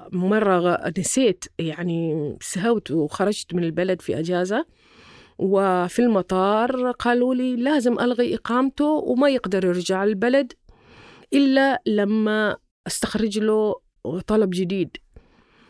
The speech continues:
وصارت مشادة كبيرة بيني وبين الأمن في المطار، وفي الأخير كنت ح-، حخسر كل المبالغ اللي صرفناها في الأجازة لو ما غادرنا، والطائرة كانت ستقلع يعني خلال دق-،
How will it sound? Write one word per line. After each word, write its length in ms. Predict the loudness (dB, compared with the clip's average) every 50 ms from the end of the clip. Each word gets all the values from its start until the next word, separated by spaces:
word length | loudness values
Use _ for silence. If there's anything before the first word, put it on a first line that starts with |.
| _ _ _ _
وصارت 1120 | -6 -2 0 2 2 2 2 2 2 2 2 0 0 -2 -2 -4 -4 -2 0 0 0 0 0
مشادة 420 | 0 0 2 2 0 2 2 2 2
كبيرة 400 | 0 0 -2 0 2 2 2 2
بيني 300 | 2 2 2 2 2 0
وبين 240 | 0 0 0 -2
الأمن 400 | -2 -2 -2 -2 0 0 0 -2
في 200 | -4 -6 -8 -6
المطار، 800 | -6 -4 -4 -6 -6 -8 -10 -10 -6 -4 0 2 2 2 4 2 2
وفي 920 | 2 2 2 2 2 2 2 0 0 -2 -4 -8 -12 -20 -20 -8 -2 0
الأخير 500 | 0 0 0 0 0 0 2 2 0 -2
كنت 240 | -2 -4 -4 -4 -4
ح-، 260 | -4 -4 -4 -4 -4
حخسر 440 | -6 -6 -6 -6 -4 -2 -2 -2 -2
كل 240 | -2 0 0 2 2
المبالغ 560 | 2 2 2 0 0 0 2 2 0 0 -2
اللي 100 | -4 -4
صرفناها 600 | -4 -4 -6 -6 -4 -4 -4 -2 -2 -2 -4 -4
في 80 | -6 -6
الأجازة 560 | -6 -6 -4 -2 -2 -2 -2 -2 -4 -6 -8 -10 -16 _ _ _ _ _ _ -2
لو 120 | 0 0
ما 240 | 2 2 2 2 2 2
غادرنا، 840 | 2 0 0 -2 -4 -4 -2 0 0 2 0 0 0 -2 -2 -4 -6 _ _ -20 -20 -20 -20 _ _ -6
والطائرة 500 | -6 -6 -4 -4 -2 -2 0 0 -2 -2
كانت 320 | -2 -4 -4 -4 -4 -6
ستقلع 540 | -8 -10 -8 -8 -6 -2 -2 -2 -2 -2 -4
يعني 280 | -4 -4 -4 -6 -6
خلال 300 | -4 -2 -2 0 0 -2
دق-، 180 | -2 -4 -6 -8